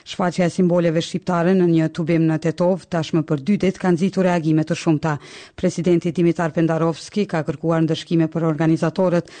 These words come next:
ndërsa masa kanë kërkuar edhe parti tjera maqedonase. Partitë shqiptare dhe njohësit e çështjeve politike thonë se reagimet e tilla dëshmojnë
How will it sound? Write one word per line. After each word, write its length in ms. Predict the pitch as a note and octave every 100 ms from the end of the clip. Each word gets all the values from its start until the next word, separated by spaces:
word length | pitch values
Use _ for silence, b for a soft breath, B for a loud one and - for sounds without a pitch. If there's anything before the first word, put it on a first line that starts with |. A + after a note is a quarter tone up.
| B B
ndërsa 340 | F3+ D#3 F#3 E3+
masa 300 | E3+ E3+ F#3+
kanë 180 | F#3 E3+
kërkuar 420 | D#3+ - F#3 F3 -
edhe 240 | G3 F#3+
parti 320 | G3 F#3 G#3 G3+
tjera 220 | E3+ D#3
maqedonase. 680 | D#3 D#3 E3+ E3 E3 D3+ D#3+ C#3 B B -
Partitë 380 | F#3+ - G3+ -
shqiptare 480 | G3+ - F#3+ F#3+ F#3
dhe 80 | F#3
njohësit 400 | F#3 F#3 F3 F3+
e 100 | F3 -
çështjeve 320 | F3+ F3+ E3
politike 560 | D#3+ E3 D#3+ G3+ - F3
thonë 320 | - E3+ -
se 80 | E3
reagimet 480 | E3 D#3 E3+ E3
e 60 | D#3+ G3
tilla 240 | F#3 F#3
dëshmojnë 560 | D#3 E3+ - E3+ E3+ E3+